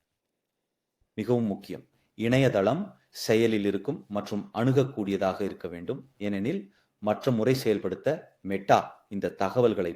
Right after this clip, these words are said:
பயன்படுத்தி சரிபார்ப்பானை நிராகரிக்கவோ எடுக்கும் முடிவை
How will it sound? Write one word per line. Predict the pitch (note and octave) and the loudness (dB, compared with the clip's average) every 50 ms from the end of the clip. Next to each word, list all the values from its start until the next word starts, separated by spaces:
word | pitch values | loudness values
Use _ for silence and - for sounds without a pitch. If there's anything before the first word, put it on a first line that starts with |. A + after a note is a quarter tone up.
| - - | -6 -4
பயன்படுத்தி | G2 F#2+ G2+ G#2 F#2+ G2 F#2 F#2 - - B2+ C3 C3 - - - | -2 -2 -2 -2 -2 -4 -4 -4 -6 -8 -10 -10 -10 -12 -10 -4
சரிபார்ப்பானை | A2 G2+ A2+ G#2+ - G#2+ G2 - - - F2+ F2 F#2+ B2 E3 - - _ _ _ _ _ _ - G#2 | -2 -2 -2 0 0 0 0 0 -2 -8 -6 -6 -4 -6 -6 -8 -12 _ _ _ _ _ _ -6 -2
நிராகரிக்கவோ | G#2 A#2 A#2+ A#2+ A2+ - A2 G2 - - G#2 G2 G#2+ C3+ D#3+ - - _ - G2+ F#2+ | 4 4 4 4 4 2 -4 -6 -4 -4 -4 -2 -2 -2 -2 -4 -10 _ -6 -6 -4
எடுக்கும் | F#2 G2+ - - G2 F2 E2+ F2+ | -4 -6 -8 -8 -12 -10 -10 -10
முடிவை | F#2 F#2+ G2 F#2 G#2+ C#3 | -6 -6 -2 0 0 0